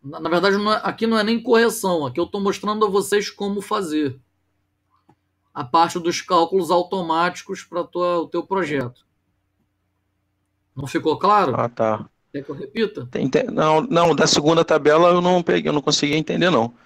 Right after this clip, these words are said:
Speaker 1: Tá.
Speaker 2: Da segunda tabela, aí, aí eu entendi, nessa primeira, a grandona.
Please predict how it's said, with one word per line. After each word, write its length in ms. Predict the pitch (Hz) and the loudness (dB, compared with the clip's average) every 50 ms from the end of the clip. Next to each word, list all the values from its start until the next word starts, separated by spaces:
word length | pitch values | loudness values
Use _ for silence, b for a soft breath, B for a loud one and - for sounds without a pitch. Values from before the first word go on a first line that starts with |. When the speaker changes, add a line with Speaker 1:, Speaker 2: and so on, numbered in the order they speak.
| b b b b b b _ _ _ _ - | b b b b b b _ _ _ _ -6
Speaker 1:
Tá. 100 | - 135 | 0 2
Speaker 2:
Da 80 | 135 | 2
segunda 380 | - - 156 139 147 175 190 190 | 4 4 2 4 4 4 4 6
tabela, 400 | - 180 175 170 160 151 151 151 | 4 4 6 6 6 8 8 8
aí, 300 | 147 151 160 190 220 220 | 8 8 8 8 8 8
aí 220 | 190 170 170 170 | 8 6 6 8
eu 140 | 185 202 220 | 8 8 6
entendi, 520 | 226 220 262 262 247 208 185 180 147 120 110 | 6 6 4 4 4 4 6 6 6 6 4
nessa 280 | 127 127 127 - 156 | 2 0 0 0 0
primeira, 500 | - - 165 165 156 143 120 107 107 113 - | 0 0 2 4 4 4 4 2 0 -4 -4
a 120 | - 123 | -4 0
grandona. 580 | 123 139 147 147 135 135 135 120 107 101 107 | 2 2 4 4 4 4 4 4 2 0 -4